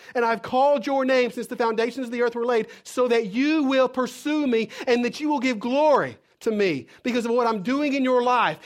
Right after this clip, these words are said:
And in this moment, when you look around and you're like, "I'm the only one, Lord," it does not change the fact that in Ephesians four one, he says, "Therefore, I urge you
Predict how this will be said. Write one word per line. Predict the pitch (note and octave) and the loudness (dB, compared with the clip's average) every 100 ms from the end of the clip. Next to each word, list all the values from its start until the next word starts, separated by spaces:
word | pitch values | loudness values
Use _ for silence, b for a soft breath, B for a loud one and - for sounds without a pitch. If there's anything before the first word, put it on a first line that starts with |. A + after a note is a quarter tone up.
| B | B
And | A3 | -2
in | B3+ C4 D#4 D#4+ | -2 -2 0 2
this | D4 C#4+ C4+ | 0 -2 -2
moment, | B3 D4 C#4 A#3 | -2 0 0 0
when | A3+ A#3+ | -2 -2
you | B3 | -2
look | D4+ D#4 | -4 -4
around | D4 D4 | -2 0
and | C4 | 0
you're | B3+ | 0
like, | A3+ | 0
"I'm | B3 D4+ | 2 2
the | C#4 C#4+ | 0 0
only | C#4+ D#4+ E4 | 0 0 0
one, | C#4+ D#4+ D4+ | 0 0 2
Lord," | B3 A#3 A#3 B B | 2 2 2 B B
it | A3 | -2
does | F#3 C4+ C4+ | 2 0 2
not | C#4 C4+ | 0 -2
change | - D4 C#4+ C4 | -2 -2 -2 -2
the | C4+ | -4
fact | - B3+ A#3+ - B | -2 0 -2 -4 B
that | A#3 | -2
in | A#3 | 0
Ephesians | A#3 A3+ C4 C4 C4+ | -2 -2 -2 -2 -4
four | G3+ B3+ | -4 -4
one, | B3 B3 | -2 -2
he | |
says, | A#3 B3 | -2 -4
"Therefore, | F3 A#3 B3 B3 A3+ | -2 0 0 0 0
I | G#3 A#3 | 0 0
urge | A#3+ C4 G#3+ | 0 0 -4
you | A3+ | -10